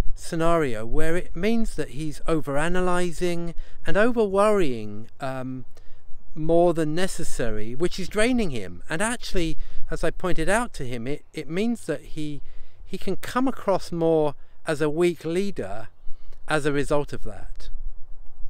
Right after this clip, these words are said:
I'm suggesting to you that there's only one true way to lead. Yes, take on board the views of other. Yes, take on board data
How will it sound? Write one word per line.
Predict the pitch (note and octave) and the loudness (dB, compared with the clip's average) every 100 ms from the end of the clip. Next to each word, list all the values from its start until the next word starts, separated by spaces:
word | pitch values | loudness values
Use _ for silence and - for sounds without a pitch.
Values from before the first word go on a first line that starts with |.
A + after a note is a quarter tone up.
| - - - - | 0 -2 -4 -4
I'm | F#3+ A3+ | -4 -4
suggesting | A#3+ A#3+ A#3 - G3 | -6 -2 -2 -2 -4
to | - F3 | -4 -2
you | D#3 | 2
that | - | 6
there's | D#3 D3+ | 6 6
only | D#3 D3+ D3 | 6 6 6
one | C#3 E3 E3+ E3 - | 4 6 6 2 0
true | - - E3 D3 | -2 -2 -2 -2
way | C#3 C3+ C3+ C3 | -2 -2 0 6
to | C#3 | 8
lead. | B2+ A#2 G#2+ - - - - - - - - - - - - - - | 8 6 6 8 8 8 6 8 6 8 8 8 6 10 10 10 4
Yes, | E3 F#3 A#3 A3+ - - | 2 2 2 2 2 0
take | - G3 - | -4 -4 -2
on | E3+ | -4
board | - D#3 D3 C#3 | -2 -2 -2 -2
the | B2 | -6
views | B2+ C#3 C3 B2 - - | 0 6 8 12 10 10
of | A#2+ | 4
other. | A#2 A2+ G2+ | 2 2 0
Yes, | A#2 D3 G3+ G3+ - | -4 -2 2 4 2
take | G3 E3+ | 0 -2
on | E3+ D3 | 0 2
board | C#3 C3 | 4 4
data | - B2 - B2+ A#2+ A#2+ | 4 4 2 0 0 0